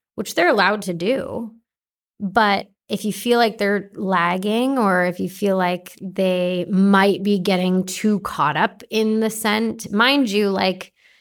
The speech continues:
there's prey everywhere. There's, you know, the potential for deer. So you need to be on it if a dog gets lost in a smell.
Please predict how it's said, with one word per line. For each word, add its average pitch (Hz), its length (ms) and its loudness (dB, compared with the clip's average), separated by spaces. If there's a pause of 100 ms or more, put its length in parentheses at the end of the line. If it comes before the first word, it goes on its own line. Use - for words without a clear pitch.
(580)
there's 196 320 0
prey 226 640 4
everywhere. 180 800 -4 (160)
There's, 175 640 -2
you 185 140 -4
know, 175 160 -4
the 196 100 -4
potential 180 500 -4
for - 160 -8
deer. 233 560 2
So 226 160 -2
you 208 140 4
need 233 180 2
to 240 60 2
be 190 340 0
on 208 320 2
it 185 220 0
if 190 120 -4
a 185 40 -2
dog 180 320 0
gets - 240 -8
lost - 340 -4
in 175 80 -2
a 190 60 -2
smell. 254 420 -4